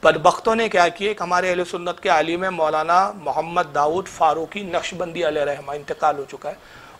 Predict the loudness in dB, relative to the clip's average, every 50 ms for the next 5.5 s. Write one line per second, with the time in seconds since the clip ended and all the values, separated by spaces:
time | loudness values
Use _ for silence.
0 | 4 8 8 8 8 8 4 6 6 6 8 8 8 8 8 6 4 6 8 8
1 | 6 6 4 -2 -2 -2 -4 -4 -4 -2 -2 -4 -6 -6 -10 -14 -14 -14 -16 -8
2 | -2 -2 -2 -2 4 4 4 4 4 0 2 2 4 4 4 2 2 0 0 0
3 | 0 0 -4 -4 -2 -2 -2 -2 -2 -6 -8 -6 -8 -8 -8 -8 -4 -4 -4 -4
4 | -4 -2 -2 -2 -2 2 4 4 4 4 2 -2 0 2 2 2 2 0 -4 -4
5 | -6 -6 -8 -8 -6 -6 -6 -6 -6 -12